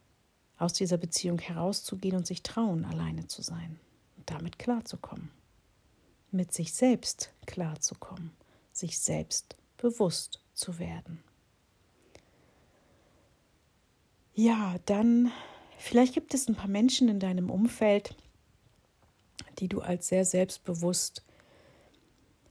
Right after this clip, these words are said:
einstufst, mit denen du dich auch gerne umgibst und die du einfach gerne um dich hast. Umgib dich mit diesen Menschen.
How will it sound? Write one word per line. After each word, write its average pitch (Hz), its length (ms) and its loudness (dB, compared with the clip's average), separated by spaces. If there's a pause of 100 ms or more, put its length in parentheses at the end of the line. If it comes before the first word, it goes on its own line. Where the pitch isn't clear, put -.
(500)
einstufst, - 960 0 (380)
mit 175 180 -4
denen 190 160 8
du 185 80 4
dich 170 220 -2
auch - 140 -14
gerne 190 380 4
umgibst - 760 0
und 175 500 -2 (1500)
die 175 640 2
du - 140 -4
einfach 180 440 -2 (120)
gerne 151 340 -2
um 214 240 2
dich 170 320 -8
hast. - 360 -16 (680)
Umgib 302 380 8
dich 392 200 -6
mit 175 180 2
diesen 160 280 -2
Menschen. 151 540 -6